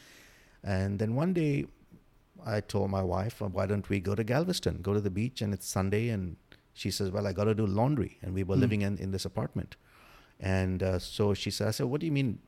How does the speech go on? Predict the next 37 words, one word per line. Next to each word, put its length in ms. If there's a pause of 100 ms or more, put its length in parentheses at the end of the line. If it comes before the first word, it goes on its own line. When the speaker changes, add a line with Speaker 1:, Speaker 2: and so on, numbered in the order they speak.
Speaker 1:
You 80
know, 80
because 260
we 100
had 80
moved 220
from 440
Africa. 460 (640)
And 400
there 200
we 100
Speaker 2:
You 60
moved 80
Speaker 1:
had, 40
Speaker 2:
from 100
Speaker 1:
uh, 40
Speaker 2:
Africa. 340 (140)
Okay. 140
Speaker 1:
yes. 240 (200)
Speaker 2:
That's 160
Speaker 1:
So 260 (460)
Speaker 2:
what 80
were 60
you 60
doing 140
in 60
Africa? 360
<laughs> 60 (640)
Speaker 1:
Well, 220
so 320 (880)
I 160
grew 220
up 120
in 120
India, 340
did 160
my, 320